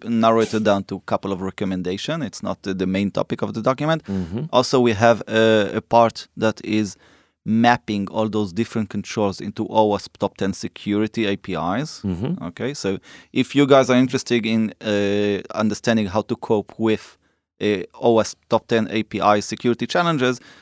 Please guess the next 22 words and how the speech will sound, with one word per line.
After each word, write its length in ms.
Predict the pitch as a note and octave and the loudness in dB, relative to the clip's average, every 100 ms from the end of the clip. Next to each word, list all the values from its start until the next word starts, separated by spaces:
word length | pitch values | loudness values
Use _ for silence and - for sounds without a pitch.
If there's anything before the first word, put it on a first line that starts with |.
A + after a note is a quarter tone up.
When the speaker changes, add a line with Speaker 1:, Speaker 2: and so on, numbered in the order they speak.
| _ | _
Speaker 1:
basically 320 | A#2+ A#2+ B2+ | -4 -2 2
you 60 | B2 | 4
have 120 | A2+ | 4
a 60 | A2+ | 4
mapping 320 | A#2 - A2 | 2 0 -4
for 220 | - G#2 | -2 -4
each 200 | B2 - | -4 -4
control 440 | A2+ G2+ C3+ C3 | -2 0 4 4
into 360 | B2+ A2 - G#2+ | 2 -2 -2 0
a 240 | F#2 G2 | 2 0
different 380 | G2 G#2 - G2+ | 0 -2 -2 -2
A-, 160 | F#2+ G2+ - | 0 -2 0
uh, 340 | G#2 G2 F#2+ | 2 2 2
O 100 | F#2 | 4
wasp 220 | G2+ F#2 G2 | 4 2 -4
A 60 | |
P 160 | - F#2 | -4 0
I 120 | F2 | 0
vul-, 140 | F2 F2+ | 0 -2
uh, 540 | F2 E2+ F2 E2+ F2 F2 _ - | -2 -2 -2 -4 -4 -8 _ -20
uh, 220 | - E2 E2+ | -10 -8 -6
vulnerability. 720 | E2+ F2 F#2 D3 C#3 F#3+ | -4 -4 0 0 2 0